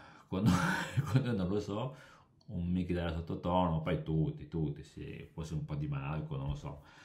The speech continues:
Però ho visto veramente una bruttissima Inter, un brutto atteggiamento, un atteggiamento, non so, sufficiente, un po' come dire,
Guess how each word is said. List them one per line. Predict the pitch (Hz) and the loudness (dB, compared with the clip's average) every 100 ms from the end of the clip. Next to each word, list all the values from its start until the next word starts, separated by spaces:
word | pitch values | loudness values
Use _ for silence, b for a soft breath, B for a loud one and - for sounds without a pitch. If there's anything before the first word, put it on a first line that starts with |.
| B B B B _ - - | B B B B _ -20 -4
Però | 82 | 0
ho | |
visto | 78 78 76 | 0 0 -2
veramente | 73 78 78 | -2 0 0
una | 78 | 0
bruttissima | 71 67 78 73 78 67 | -2 -6 -6 -6 -4 -2
Inter, | 80 76 69 | 0 0 -2
un | 69 | -2
brutto | 87 87 | -2 0
atteggiamento, | 80 82 76 71 82 82 78 71 | -2 -2 -2 -2 0 0 -2 -4
un | |
atteggiamento, | 69 - 76 76 82 78 78 73 71 69 67 - - 67 - 76 - - - | -6 -6 -4 0 2 2 0 0 0 0 -2 -8 -8 -10 -8 -10 -12 -16 -14
non | - | -10
so, | - 80 | -6 -4
sufficiente, | 78 - 85 104 87 78 80 | -6 -4 -4 0 0 0 -2
un | |
po' | 92 | -2
come | 107 98 | 0 0
dire, | 92 98 95 87 85 82 78 - | 2 2 4 2 2 0 -2 -6